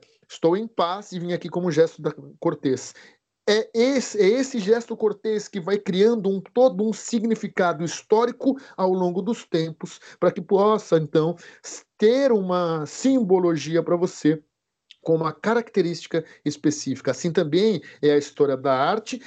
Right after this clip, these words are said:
que tem que trabalhar com temas muito específicos, não só com a ideia de que você tem que ser erudito o bastante pra compreender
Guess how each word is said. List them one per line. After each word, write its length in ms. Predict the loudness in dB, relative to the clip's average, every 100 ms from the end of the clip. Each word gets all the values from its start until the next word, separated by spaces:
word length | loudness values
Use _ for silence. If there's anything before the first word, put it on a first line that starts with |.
| -12
que 100 | -6
tem 140 | -2 -2
que 80 |
trabalhar 480 | 0 0 2 2 0
com 240 | 0 -6 -4
temas 560 | 0 2 2 0 -4
muito 480 | -4 0 2 0 -2
específicos, 640 | -4 -4 -4 -4 -6 -4 0
não 160 | 0
só 440 | 0 0 2 2 -2
com 320 | -2 -2 -4 -10 -4
a 120 | -2
ideia 220 | 2 0
de 80 | -2
que 60 | -6
você 160 | -10
tem 120 | -8 -8
que 60 |
ser 140 | 0 2
erudito 640 | 2 -2 -4 -4 -2 -2
o 40 |
bastante 640 | 0 0 -2 -2 -2 -2
pra 160 | -2 -2
compreender 640 | -2 -4 -2 2 2 2